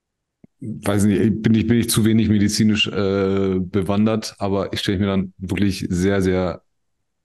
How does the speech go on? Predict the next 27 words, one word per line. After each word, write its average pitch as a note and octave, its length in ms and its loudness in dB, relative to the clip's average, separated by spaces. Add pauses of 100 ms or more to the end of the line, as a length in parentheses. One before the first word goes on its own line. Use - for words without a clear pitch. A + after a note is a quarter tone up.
anstrengend G#2+ 480 0
vor, G2+ 180 -2
wenn F#2 100 2
der F2+ 100 -2
Körper G2 280 -2
sowieso F2+ 400 0
schon A2 340 0 (380)
einen F#2 100 0
sehr F#2 140 0
niedrigen A2 380 2
Hormonhaushalt G#2 640 -2
hat, G2+ 180 -4 (480)
dann G#2 200 0
auch G2+ 140 0
noch G2 140 0
drauf F#2+ 260 -2
aufzupassen, G#2 920 -2
dass F2+ 120 -6
man F#2 200 0
genug F#2 320 0
davon G#2+ 320 0
kriegt, - 400 -4
ja, F#2+ 180 -4
und F#2 80 -2
dann F2+ 160 0
irgendwann F#2+ 300 0
auch, F#2 340 -4